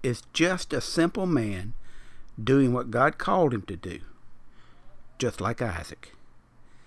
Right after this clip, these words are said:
Throughout history, a handful of great men have done great things for God, and we all know their names. However, the Bible teaches that in heaven the first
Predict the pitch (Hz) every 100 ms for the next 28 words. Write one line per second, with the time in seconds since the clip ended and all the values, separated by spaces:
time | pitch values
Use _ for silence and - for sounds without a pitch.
0 | - - - - - - 208 214 185 -
1 | 160 147 - 135 139 113 185 214 208 -
2 | 175 147 127 113 143 190 - 156 147 139
3 | 143 131 117 143 131 113 127 151 165 -
4 | 147 143 143 - 131 120 101 85 - -
5 | - - - - - 143 170 233 214 214
6 | 147 131 170 156 117 113 135 143 92 85
7 | - - - - - - - - 143 165
8 | 208 175 139 147 190 233 202 - 156 -
9 | 160 160 147 131 123 - 196 214 202 165
10 | 131 - 185 208 202 -